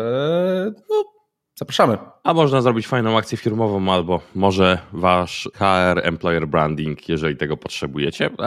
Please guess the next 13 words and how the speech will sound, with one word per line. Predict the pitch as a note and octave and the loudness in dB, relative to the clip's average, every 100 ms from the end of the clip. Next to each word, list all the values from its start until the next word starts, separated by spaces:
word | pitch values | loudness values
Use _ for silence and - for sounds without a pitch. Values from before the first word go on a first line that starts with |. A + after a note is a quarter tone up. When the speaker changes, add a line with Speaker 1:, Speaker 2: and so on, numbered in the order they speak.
| G#2+ | -2
Speaker 2:
albo | - C#3 B2+ | 2 2 2
jakieś | A#2+ G#2+ F#2+ | 0 -2 -8
fajne | - F#2+ F2+ | -6 -4 -4
konsultacje | - E2 F2+ D#2 D#2 - | -4 -4 -2 0 0 -2
z | D2+ | -8
ciekawych | D2+ D2 D2 | -6 -4 -4
tematów. | - C#2 C2+ - - - _ _ _ | -2 -4 -4 -6 -14 -20 _ _ _
Ze | - E2+ | -4 0
wszystkiego, | G2+ - - G2 F#2+ | 0 -2 -2 2 2
o | |
czym | F2 E2+ | 2 -4
się | - | -6
wymądrzamy | D#2+ E2 D#2+ D2+ D2+ C#2+ | -4 0 0 0 -2 -4